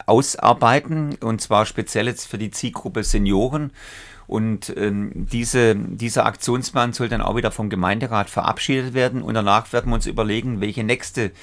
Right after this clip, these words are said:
Zielgruppe fassen wir ins Auge. Das wird man dann zusammen mit den Gemeinderatsfraktionen besprechen. Also insofern geht's, äh, auch bei uns, ähm, auch die nächsten Jahre immer weiter. Es gibt eine Stabsstelle Inklusion in meinem Dezernat, die sich damit, äh, beschäftigt.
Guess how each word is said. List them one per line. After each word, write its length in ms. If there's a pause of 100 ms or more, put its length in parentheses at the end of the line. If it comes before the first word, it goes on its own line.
(260)
Zielgruppe 600
fassen 440
wir 220
ins 280
Auge. 320
Das 180
wird 140
man 120
dann 140
zusammen 360
mit 100
den 100
Gemeinderatsfraktionen 1160 (400)
besprechen. 520
Also 280
insofern 560 (380)
geht's, 440
äh, 260
auch 200
bei 160
uns, 480
ähm, 400
auch 180
die 120
nächsten 340
Jahre 300
immer 260
weiter. 420 (380)
Es 160
gibt 200
eine 160
Stabsstelle 520
Inklusion 560
in 80
meinem 360
Dezernat, 600
die 80
sich 220
damit, 400
äh, 200
beschäftigt. 640